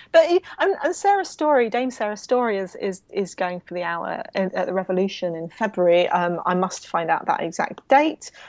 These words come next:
Um, and that's, and that's great. But, you know, again, she's been practicing and training for it. She's not just rock-, you know, Sarah Story is not just rocking up to do it, you know, to, to, to, to, to, to attempt it. And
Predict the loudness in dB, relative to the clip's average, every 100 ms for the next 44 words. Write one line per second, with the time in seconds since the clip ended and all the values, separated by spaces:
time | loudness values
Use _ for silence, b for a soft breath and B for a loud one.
0 | B 4 4 2 -6 _ 0 2 0 -4
1 | -18 -20 _ -20 _ 0 0 -4 -2 4
2 | 4 2 -4 -2 -2 0 -2 -2 0 -2
3 | -4 -8 -6 -6 -6 -8 -10 -10 -6 -4
4 | -6 0 0 2 -4 -4 -4 -4 -6 0
5 | 2 2 0 -4 0 -2 0 -2 -2 -2
6 | 2 2 2 2 2 2 -2 -6 B B
7 | 0 2 2 0 -4 0 0 0 -4 -4
8 | -8 -18 -10 -2 -2 -2 -8 -12 -8 -6
9 | -4 -6 -10 -8 -10 -10 -16 -20 -20 -20
10 | -10 -10 -8 -6 -4 -4 -4 -6 -6 -8
11 | -8 -16 B B B B B 2 4 2
12 | 0